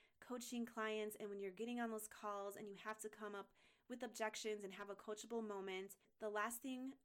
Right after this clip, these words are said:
I want to say as well, this brings up one more thing, is that shame on us for thinking that we can start an online business and that it doesn't take any kind of money.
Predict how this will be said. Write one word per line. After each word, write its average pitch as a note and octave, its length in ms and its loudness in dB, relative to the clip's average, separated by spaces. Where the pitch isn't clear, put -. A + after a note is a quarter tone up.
I G#3 100 -2
want G#3+ 160 0
to G#3+ 40 0
say G#3 300 -2
as G3 200 -4
well, F#3 200 0
this F#3 140 -6
brings G#3 200 -4
up G3 140 -4
one G#3+ 180 2
more C4 160 2
thing, F3+ 320 -4
is G#3+ 120 -2
that G3 220 6
shame C4 320 4
on C#4+ 140 6
us G#3+ 300 6
for A#3 80 2
thinking G#3 360 -2
that F#3+ 280 4
we G#3+ 120 -2
can A#3 160 -4
start G#3+ 200 2
an G3+ 180 0
online G3 240 0
business F#3 380 -2
and F#3+ 120 -2
that F#3 100 0
it F3+ 80 -6
doesn't F#3+ 260 -2
take F#3 280 -4
any G#3 240 2
kind F3 220 -6
of E3+ 100 -6
money. E3 300 -8